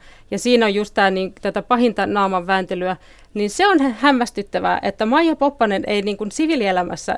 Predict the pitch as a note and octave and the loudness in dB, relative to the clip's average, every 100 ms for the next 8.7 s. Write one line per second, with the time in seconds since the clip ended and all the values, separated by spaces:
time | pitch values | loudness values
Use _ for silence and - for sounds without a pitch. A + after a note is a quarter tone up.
0 | - G#3 G#3+ F#3+ F3+ A#3 G3+ G3+ - A#3 | -6 -8 -6 -6 -2 -2 -2 -6 -4 0
1 | G#3+ F#3 - F#3 F3+ F#3 G#3+ - C#4 - | 0 -2 -6 -4 -4 -4 -6 -8 -8 -12
2 | - - A3+ - D4 C4 A#3 - - G#3+ | -16 -6 -4 -4 0 0 0 -4 -6 0
3 | A#3+ A#3+ A#3 G#3+ - A#3+ A#3 A3 A3 G#3+ | 2 2 0 -4 -2 2 4 4 2 -2
4 | - A3 B3+ C4+ A3 G3+ G3+ G3+ G3+ G3+ | -8 -2 0 2 0 0 -2 -2 -4 -4
5 | - G3 F#3+ F#3+ F#3+ F#3+ - - G#3+ G#3+ | -6 -4 -4 -4 -8 -12 -16 -4 -2 2
6 | G#3 - G#3 G#3 G3 F#3 - F#3 F#3 - | 2 0 -2 -2 -2 -2 -4 -4 -4 -6
7 | F#3+ A3 C4+ D#4+ D4+ - - G3+ A3 - | -2 -2 0 -2 -4 -6 -10 -6 -6 -6
8 | A3+ G#3 A3+ A3 A#3+ - | -8 -6 -6 -6 -10 -8